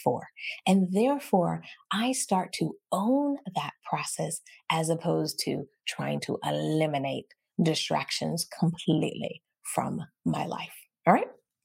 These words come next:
And then the last thing I just want you to take away from today's session is when you're thinking about reducing your distractions, when you're thinking about things that can help you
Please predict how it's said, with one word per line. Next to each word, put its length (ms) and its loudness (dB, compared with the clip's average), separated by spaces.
And 80 8
then 120 6
the 80 6
last 280 0
thing 180 4
I 100 0
just 200 2
want 160 0
you 80 0
to 120 0
take 240 -4
away 260 2
from 160 -2
today's 380 -4
session 440 -2
is 140 4
when 140 4
you're 200 0
thinking 360 4
about 300 0
reducing 560 0
your 120 0
distractions, 800 -6
when 180 6
you're 240 -2
thinking 400 4
about 340 -2
things 300 2
that 120 -8
can 100 -2
help 320 -2
you 80 0